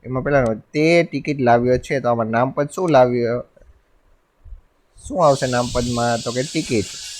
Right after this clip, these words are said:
પછી આગળ બીજા નંબરનું વેદ સાહેબનો પત્ર છે, તો આમાં નામપદ શોધો તો શું આવશે? વેદ સાહેબનો પત્ર, પત્ર આવશે.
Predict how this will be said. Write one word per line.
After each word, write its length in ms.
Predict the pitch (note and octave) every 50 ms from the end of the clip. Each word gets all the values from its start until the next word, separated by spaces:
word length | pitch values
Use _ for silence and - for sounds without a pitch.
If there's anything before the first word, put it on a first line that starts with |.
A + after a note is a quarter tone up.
| - - - - - - - - - - - -
પછી 200 | C#3+ C#3+ - D#3+
આગળ 200 | D#3+ E3 E3 D#3+
બીજા 260 | D#3+ E3 D#3+ D#3 C#3+
નંબરનું 520 | C3 B2+ B2+ B2+ A#2+ A#2+ B2 C3 C3 D#3+ - - - - - - - - - - - - A2 A2
વેદ 240 | B2+ C#3+ D#3+ F3+ F3
સાહેબનો 600 | - - D#3 D3+ D#3 D#3 D#3 D#3+ D#3+ D#3+ E3 D#3+
પત્ર 600 | F3 - A#2+ - - C3 C3 C3+ D3 D#3 F#3+ A3
છે, 280 | A3+ - - G3 C#3
તો 100 | - B2+
આમાં 160 | B2 B2 B2
નામપદ 460 | A#2+ A#2+ A#2+ B2 C#3 C#3 A#2 - D3+ D#3 - -
શોધો 300 | E3+ F3 E3 D3+ C3+ B2
તો 120 | - C3+
શું 220 | - - F#3+ F3+
આવશે? 360 | D#3 C#3 C3+ C3 - C3 B2+ A#2+
વેદ 280 | A2 A#2 B2 C3 C3+
સાહેબનો 680 | C3+ - - C3 B2 B2 A#2 B2 C3+ D3 F#3 - G#4 G4 - -
પત્ર, 500 | F3 E3+ A3+ - C#3 A#2 G2+ G2 F#2+ F#2
પત્ર 320 | - - D3 - - D3+
આવશે. 480 | A#2+ G#2 F#2+ F#2 F#2 G2 - - F#2